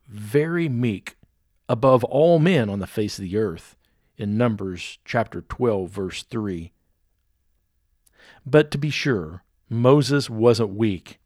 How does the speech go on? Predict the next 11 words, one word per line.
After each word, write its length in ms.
He 160
wasn't 440
without 280
a 60
temper, 460
and 180
he 200
often 520
wasn't 300
very 180
patient. 540